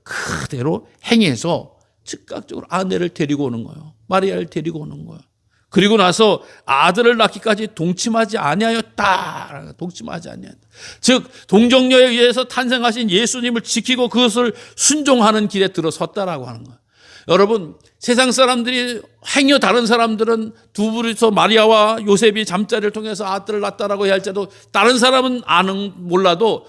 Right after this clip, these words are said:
두 사람은 아는 거예요. 정말 이 사람, 이 예수님은 우리의 구세주다. 이게 바로 믿음 아니겠어요? 세상 사람들은 몰라도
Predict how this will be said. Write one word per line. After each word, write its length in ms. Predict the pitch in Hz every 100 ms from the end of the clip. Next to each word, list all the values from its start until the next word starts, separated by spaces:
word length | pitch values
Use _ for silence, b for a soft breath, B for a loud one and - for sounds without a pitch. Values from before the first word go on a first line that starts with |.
| b
두 140 | - 220
사람은 400 | 240 226 220 214
아는 260 | 202 208
거예요. 560 | 226 208 214 208 196 180 _ _ _ _ _
정말 580 | - 196 208 226 226 220
이 60 | 185
사람, 420 | 208 202 202 196
이 180 | 185 196 175
예수님은 640 | 165 170 170 165 208 175 110 B B
우리의 340 | 156 165 160
구세주다. 1040 | 160 165 208 190 180 180 180 180 170 147 _
이게 140 | - 269
바로 220 | 262 254
믿음 300 | 208 208 214
아니겠어요? 560 | 196 196 185 - - - B B
세상 300 | - 240 240
사람들은 520 | 233 247 240 226 247 240
몰라도 600 | 220 233 220 254 202